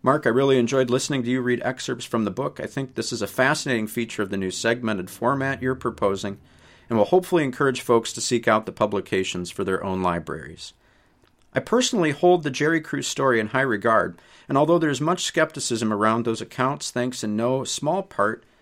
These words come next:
to the supposed deathbed confession of Ray Wallace and his carved wooden feet, I behold, I believe it holds water. We must consider it in the context of its time. This occurred before, as you could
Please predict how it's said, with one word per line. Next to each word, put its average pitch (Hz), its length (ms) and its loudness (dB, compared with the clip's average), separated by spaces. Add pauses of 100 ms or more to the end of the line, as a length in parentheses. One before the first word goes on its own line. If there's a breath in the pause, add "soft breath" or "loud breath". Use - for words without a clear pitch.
(140)
to - 60 -14
the 110 80 0
supposed 117 640 2
deathbed 110 460 2
confession 110 580 0
of 107 180 -4
Ray 101 140 0
Wallace 131 520 0
and 107 160 -6
his 98 140 -8
carved 101 320 2
wooden 90 260 -6
feet, 185 380 -8 (380 soft breath)
I 175 140 4
behold, 120 500 2
I 160 120 4
believe 127 320 2
it 117 140 -2
holds 123 260 0
water. 151 400 -2 (300 soft breath)
We 151 100 0
must 156 220 0
consider 170 400 2
it 165 140 2
in 151 100 0
the 156 80 -2
context 135 640 -2
of 117 80 0
its 117 160 -8
time. 104 380 -2 (260 soft breath)
This 156 160 0
occurred 156 420 0
before, 127 580 2
as 117 280 -4
you 123 100 -2
could - 180 -4